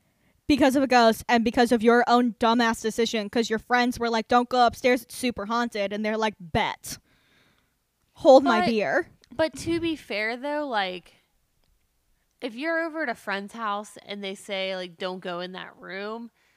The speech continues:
Speaker 2: a little part of me is
Speaker 1: Fair.
Speaker 2: like, like, "Ooh, you're just being a baby." Like, yes, because we know it as the most haunted thing in Cleveland, they were at a friend's house.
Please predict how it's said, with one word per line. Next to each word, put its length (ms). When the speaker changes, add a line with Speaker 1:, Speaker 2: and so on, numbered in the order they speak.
Speaker 2:
a 100
little 240
part 280
of 60
me 100
is 40
Speaker 1:
Fair. 100
Speaker 2:
like, 420
like, 280
"Ooh, 240
you're 220
just 520
being 300
a 40
baby." 580
Like, 260
yes, 360
because 400
we 120
know 180
it 140
as 220
the 100
most 220
haunted 480
thing 260
in 120
Cleveland, 680
they 140
were 120
at 120
a 60
friend's 380
house. 500